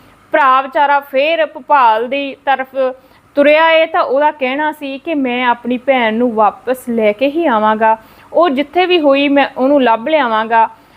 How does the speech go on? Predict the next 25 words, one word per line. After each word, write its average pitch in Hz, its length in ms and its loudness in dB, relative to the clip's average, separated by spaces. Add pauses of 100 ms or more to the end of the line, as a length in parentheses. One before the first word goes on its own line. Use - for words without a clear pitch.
(180)
ਪਰ 262 280 0 (480)
ਹਲੇ 370 180 0
ਤੱਕ 359 280 -4
ਉਹ 302 260 0
ਲੜਕੀ 269 360 -2
ਮਿਲ 220 340 -2
ਨਹੀਂ 269 160 -2
ਰਹੀ। 269 280 -2 (440)
ਵੱਖ-ਵੱਖ 285 440 -2
ਤਰ੍ਹਾਂ 240 340 -2
ਦੇ 247 280 -2 (280)
ਆਪਰੇਸ਼ਨ 233 560 0
ਜਾਰੀ 220 380 0
ਨੇ। 262 220 0
ਤਿੰਨ 247 400 -2
ਟੀਮਾਂ 254 460 0
ਦਾ 294 100 4
ਇਸ 233 320 -2
ਮਾਮਲੇ 226 400 0
ਦੇ 254 60 -4
ਵਿੱਚ 233 200 -6
ਗਠਨ 208 360 -4
ਕਰ 262 180 0
ਦਿੱਤਾ 233 320 -2
ਗਿਆ। 220 280 0